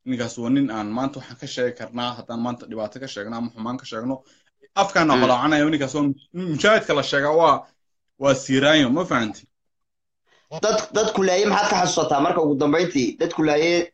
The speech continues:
Speaker 2: beelaha Samaroon iyo beelaha, beelaha Isaaq ka mid ah.
Speaker 1: Abtiyaashii buu
Speaker 2: Warsangeli.
Speaker 1: laayay, Cilagalaa dhalay, abtiyaashii bay ahaayeen, kuwuu leynayay.
Speaker 2: Haye.
Speaker 1: Oo cid walba leh, ab-, kuwii uu naaskiisa jaqay buu leynayay, oo abtiyaashii buu haayo,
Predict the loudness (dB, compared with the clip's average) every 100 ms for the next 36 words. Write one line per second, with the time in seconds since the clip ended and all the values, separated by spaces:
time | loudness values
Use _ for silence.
0 | -14 -4 0 2 0 0 0 2 2 2
1 | 2 0 2 2 2 0 0 -4 -2 0
2 | 2 0 0 0 0 0 2 0 -2 0
3 | 4 6 6 6 6 6 8 8 6 2
4 | 0 0 2 4 4 4 4 4 2 0
5 | 2 4 4 2 2 2 2 2 0 -4
6 | -12 _ -10 -6 2 4 6 6 4 0
7 | -2 0 0 -2 -8 _ _ _ _ _
8 | _ _ _ _ _ _ _ -8 2 4
9 | 6 4 4 4 6 4 0 -4 -4 -4
10 | -4 -4 -4 -6 -10 -14 -4 2 2 0
11 | -4 -6 -6 -8 -2 0 0 2 2 4
12 | 2 2 2 0 2 2 2 -4 -8 -8
13 | -2 0 0